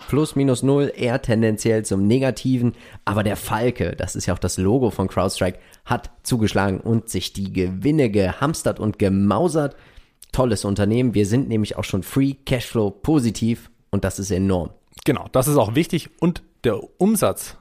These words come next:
Speaker 2: hat eben auch nochmal richtig Steigerung erfahren. Im Vergleich zum Vorjahresquartal ging es hier fünfundachtzig Prozent nach oben. Insgesamt, also auch das, was das Unternehmen als Ausblick gegeben hat, hat auch den Markt oder die Markterwartungen geschlagen. Also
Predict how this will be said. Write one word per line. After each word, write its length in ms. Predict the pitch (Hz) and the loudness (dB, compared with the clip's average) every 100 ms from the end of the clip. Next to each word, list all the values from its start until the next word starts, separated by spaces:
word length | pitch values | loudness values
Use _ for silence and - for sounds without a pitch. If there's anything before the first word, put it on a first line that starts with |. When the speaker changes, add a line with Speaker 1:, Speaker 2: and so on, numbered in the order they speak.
| _ | _
Speaker 2:
hat 240 | - 170 | -2 -2
eben 220 | 170 139 131 | 0 -2 0
auch 180 | 135 | 0
nochmal 240 | 120 110 101 | 2 0 0
richtig 360 | 131 - 123 | -2 -2 -4
Steigerung 420 | - - 135 117 110 | -4 -2 0 0 0
erfahren. 400 | 104 - 107 107 | 0 0 0 0
Im 80 | |
Vergleich 340 | 104 110 117 110 | -2 0 0 0
zum 200 | - 120 | -2 -2
Vorjahresquartal 840 | - 185 151 131 - 113 113 113 | 2 2 2 0 -2 -2 2 0
ging 160 | 117 113 | 0 -4
es 80 | - | -4
hier 140 | 101 | -6
fünfundachtzig 580 | - 160 135 135 - 120 | -2 0 0 -2 -2 -4
Prozent 380 | - - 113 98 | -4 -2 -2 -2
nach 180 | 98 - | -4 0
oben. 320 | 131 135 123 - - - - | 4 4 0 -8 -20 -14 0
Insgesamt, 560 | 185 - 127 127 117 | 0 2 0 0 0
also 180 | 107 104 | 0 0
auch 180 | 104 - - - - | -2 -2 -8 -16 -2
das, 240 | 131 - | 0 0
was 160 | 120 107 | -4 -2
das 160 | 113 | -4
Unternehmen 460 | 120 107 104 113 110 | -2 0 2 0 0
als 180 | 101 - | -4 -4
Ausblick 360 | 156 156 139 | -2 -2 -4
gegeben 380 | - 110 123 117 | -8 -2 -2 0
hat, 200 | 110 - - - _ 175 | -2 -4 -12 -20 _ -14
hat 260 | - 151 - | -2 -2 0
auch 260 | 127 - | -4 -4
den 220 | - 110 | -4 -2
Markt 400 | 107 117 - - - | 2 0 -2 -14 -10
oder 160 | 113 | -6
die 100 | 101 | -2
Markterwartungen 680 | 104 110 - 104 104 101 95 | 0 -2 -2 -2 0 -2 -6
geschlagen. 580 | - - 110 110 120 117 - - - | -8 -2 0 2 0 -4 -10 -20 -6
Also 460 | 104 110 107 104 | -2 0 0 -2